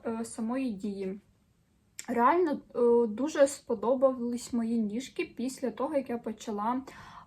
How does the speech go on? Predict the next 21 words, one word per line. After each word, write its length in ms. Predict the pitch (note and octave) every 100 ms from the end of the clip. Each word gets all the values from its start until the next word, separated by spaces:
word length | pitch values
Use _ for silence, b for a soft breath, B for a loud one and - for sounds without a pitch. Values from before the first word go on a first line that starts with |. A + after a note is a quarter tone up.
| -
е, 340 | A#3+ A3+ A3+ A3+ - -
кожного 520 | B3+ B3 A#3+ A3 G#3+
дня 360 | G3+ G#3+ B3+ F#4 -
саме 400 | - B3+ B3+ A#3+
використовувати 800 | A3+ G#3 A3 - A#3 C#4+ C#4 B3
цей 260 | - G3 G#3
крем. 420 | - F#3+ F3+ G#3 B B B -
От 260 | A#3 - -
на 300 | A#3 A#3+ A#3+
ніч 380 | C4 F4+ - C4+
вже, 300 | A#3 A#3+ B3
е, 220 | A#3 - - A3+ A3 A3 A3 A3
влягаюся 920 | A3 B3+ A4 B4 A#4+ - F#4 F4+ E4 C#4+ C4+
в 40 | C#4
ліжко 540 | D4 D4+ - - B3 -
і 240 | C4 A#3+ - - -
гарно 420 | A#3 A#3+ A#3+ G#3+
так 200 | G3+ G3+
наношу 420 | A3 A3 A3+ -
цей 300 | - - A#3+
крем. 340 | - - A3